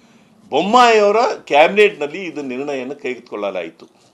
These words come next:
ಇಪ್ಪತ್ತೆಂಟು ಮೂರು ಇಪ್ಪತ್ತ್ಮೂರಕ್ಕೆ ಇದು ಸರ್ಕಾರದ ಆದೇಶ ಆಯಿತು. ಆದ್ರೆ ಇದು ರಿಕಮೆಂಡ್ ಆಗಿದೆ ಅವತ್ತು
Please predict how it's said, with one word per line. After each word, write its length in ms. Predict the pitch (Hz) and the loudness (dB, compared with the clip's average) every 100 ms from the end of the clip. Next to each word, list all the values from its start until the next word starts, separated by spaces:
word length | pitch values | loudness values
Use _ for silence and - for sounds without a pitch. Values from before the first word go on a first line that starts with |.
| _ _ _ _ _ - _ _ _ _ _ _ _ _ _ _ | _ _ _ _ _ -20 _ _ _ _ _ _ _ _ _ _
ಇಪ್ಪತ್ತೆಂಟು 880 | 165 165 _ 247 240 214 208 202 202 | -10 -10 _ 2 4 2 2 -2 -6
ಮೂರು 600 | 165 185 220 170 120 _ _ _ _ - | -2 2 2 0 -4 _ _ _ _ -14
ಇಪ್ಪತ್ತ್ಮೂರಕ್ಕೆ 1160 | 139 - 220 160 143 180 170 - 151 185 - _ _ | -14 -2 -2 -2 -6 -4 -4 -4 -2 -2 -4 _ _
ಇದು 160 | 135 156 | -12 -10
ಸರ್ಕಾರದ 720 | 170 - 107 127 120 135 180 | -8 -10 -6 -4 -4 -6 -6
ಆದೇಶ 420 | 110 110 117 117 | -2 -4 -4 -10
ಆಯಿತು. 440 | 113 98 95 - 92 _ _ _ - - _ | -6 -6 -10 -20 -20 _ _ _ -20 -20 _
ಆದ್ರೆ 720 | 147 170 135 117 156 156 - _ _ _ _ _ _ _ _ _ _ _ _ _ _ _ _ _ _ | 8 8 6 4 4 4 -6 _ _ _ _ _ _ _ _ _ _ _ _ _ _ _ _ _ _
ಇದು 160 | 160 170 | -6 -2
ರಿಕಮೆಂಡ್ 360 | 170 175 240 220 | -4 -2 2 4
ಆಗಿದೆ 280 | 202 185 | 2 -2
ಅವತ್ತು 600 | 175 165 185 196 208 - | -4 -4 -2 -2 -2 -10